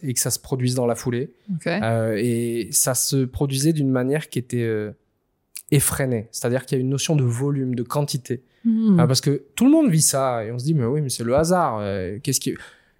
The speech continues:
Speaker 1: Et l'autre, il est sur le canapé, euh, à dégoiser sa science, là, mais, euh, ça arrive à tout le monde. Et en fait, c-, chacun va, face à un événement, interpréter.
Speaker 2: Hmm.
Speaker 1: Ça, c'est le pouvoir du mental. Il l'interprète. Donc aujourd'hui,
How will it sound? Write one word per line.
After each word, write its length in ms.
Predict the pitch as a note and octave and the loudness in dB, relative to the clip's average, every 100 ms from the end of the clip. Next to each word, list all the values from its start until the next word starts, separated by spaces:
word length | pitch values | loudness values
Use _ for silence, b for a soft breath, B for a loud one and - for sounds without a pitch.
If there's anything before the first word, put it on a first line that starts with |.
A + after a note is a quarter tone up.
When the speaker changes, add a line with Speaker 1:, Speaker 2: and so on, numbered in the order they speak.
| - | 2
Speaker 1:
Et 80 | C#3 | 8
l'autre, 280 | G#3 C4+ A#3+ | 8 8 6
il 100 | G3+ | 4
est 40 | |
sur 160 | F#3+ A#3+ | 6 4
le 60 | |
canapé, 640 | A#3+ B3 A#3 A#3 A#3 A3+ G#3+ | 4 4 4 6 6 8 8
euh, 320 | F3+ D#3+ D#3 | 8 8 8
à 340 | D#3 D#3 D#3 D#3 | 6 4 2 4
dégoiser 460 | F#3+ F#3+ F#3+ F3+ | 4 6 4 4
sa 160 | E3 D3 | 2 2
science, 420 | - G#3+ B3+ B3 | 2 2 2 2
là, 180 | G#3 A3+ | 2 4
mais, 200 | G#3 D#3 | 4 4
euh, 280 | C3 B2 A#2+ B B | 4 2 0 B B
ça 160 | - C#3 | 0 2
arrive 200 | C3 A2+ | 2 0
à 60 | |
tout 120 | - | 0
le 60 | E3+ | 2
monde. 220 | B3+ G#3 - B B B | 2 0 -6 B B B
Et 40 | A#2+ | -4
en 40 | |
fait, 140 | A#2+ F#3+ | -2 -2
c-, 140 | - - - | -2 -2 0
chacun 420 | D3+ - D#3+ G3+ G#3 | 2 0 0 0 0
va, 380 | D#3 B2+ - _ _ E4 _ _ | 0 -2 -8 _ _ -20 _ _
face 340 | - - E3 - | -2 2 2 2
à 60 | |
un 120 | C3 C3+ | 0 2
événement, 580 | C3 C3 C#3 E3+ A#3+ _ _ _ _ _ | 2 0 2 0 -2 _ _ _ _ _
interpréter. 760 | - E3 D#3+ - - B2+ G#2 - - | -2 0 0 -4 -4 -6 -6 -8 0
Speaker 2:
Hmm. 460 | F#3+ G3 A3 G3 | 2 2 2 2
Speaker 1:
Ça, 100 | D#3+ | 4
c'est 120 | E3+ C3+ | 4 2
le 60 | |
pouvoir 200 | B2+ D3+ | 0 0
du 80 | D3 | 0
mental. 340 | D3 B2+ A2+ - | -2 -2 -6 -2
Il 140 | C#3+ | 0
l'interprète. 560 | D3+ E3+ C3+ - F#2+ - b b b | 2 0 -4 -8 -12 -14 b b b
Donc 160 | A#2+ | 0
aujourd'hui, 520 | C#3+ D3 D#3 F3 F3+ | 2 2 4 4 4